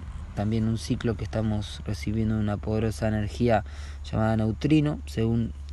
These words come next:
nos informaron algunos kines. Em, así que este ciclo de trece días que comenzó con el caminante resonante el día uno de esta luna, en el siete de marzo,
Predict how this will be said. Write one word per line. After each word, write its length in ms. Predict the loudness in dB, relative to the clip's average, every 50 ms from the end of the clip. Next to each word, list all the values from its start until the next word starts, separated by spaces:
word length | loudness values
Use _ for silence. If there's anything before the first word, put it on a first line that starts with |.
| -10 -10 -10 -10 -4
nos 160 | -2 -2 0 0
informaron 800 | 0 -2 0 0 0 2 4 4 4 4 4 2 0 -2 -4 -4
algunos 320 | -4 -2 0 0 -2 -2
kines. 540 | -2 0 0 2 2 2 0 -2 -6 -10 -10 -10 -10 -10 -10 -10 -10 -10 -10 -10 -10 -10 -10 -10 -4
Em, 920 | -2 0 0 2 2 2 2 2 2 2 2 0 0 0 0 0 -2 -2 -4 -6 -6 -8 -6
así 220 | -6 -6 -4 -4 -4
que 760 | -2 0 2 2 2 2 0 0 0 0 -2 -2 -2 -2 -2 -2 -2 -4 -4 -4 -6
este 160 | -6 -4 -4
ciclo 280 | -4 -2 0 2 2
de 80 | 2 2
trece 240 | 0 -2 -2 0 0
días 180 | 0 0 0
que 80 | -2 -2
comenzó 440 | -2 0 0 0 -2 0 -2 -2 0
con 200 | 0 0 0 0
el 240 | 0 0 -2 -2 -6 -8 -10 -10 -10 -10 -4
caminante 480 | -2 0 2 2 2 2 2 0 0 0
resonante 920 | 0 -2 0 0 2 2 2 2 0 0 0 0 2 2 2 0 -2 -4 -6 -10 -12 -12 -10 -8
el 300 | -4 0 0 2 2 0
día 400 | 2 2 2 4 6 6 4 4 2 2
uno 320 | 4 4 4 4 4 2
de 80 | 0 0
esta 180 | 0 0 0
luna, 320 | 2 2 2 2 2 0 -2 -6 -12 -10
en 200 | -6 -4 -2 -2
el 100 | -2 -4
siete 320 | -4 -2 -2 -2 0 0 0
de 460 | 0 0 0 -2 -2 -2 -2 -2 0
marzo, 500 | 2 2 2 2 0 -2 -2 -4 -2